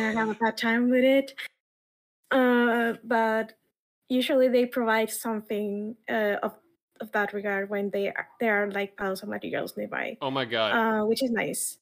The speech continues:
Speaker 2: That reminds me, pro tip, if you're building a fucking raft,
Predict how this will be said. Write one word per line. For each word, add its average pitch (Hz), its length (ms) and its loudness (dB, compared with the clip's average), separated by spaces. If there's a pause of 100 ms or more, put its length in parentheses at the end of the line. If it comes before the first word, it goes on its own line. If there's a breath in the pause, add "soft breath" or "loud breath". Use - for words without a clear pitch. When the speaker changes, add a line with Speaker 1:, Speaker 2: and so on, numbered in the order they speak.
(120)
Speaker 2:
That 135 120 -2
reminds 135 340 -4
me, 117 80 -8
pro 113 320 -8
tip, 143 280 -2 (560)
if - 100 -20
you're 110 80 -12
building 139 280 -2
a 117 60 -4
fucking 123 540 -6
raft, 98 580 -8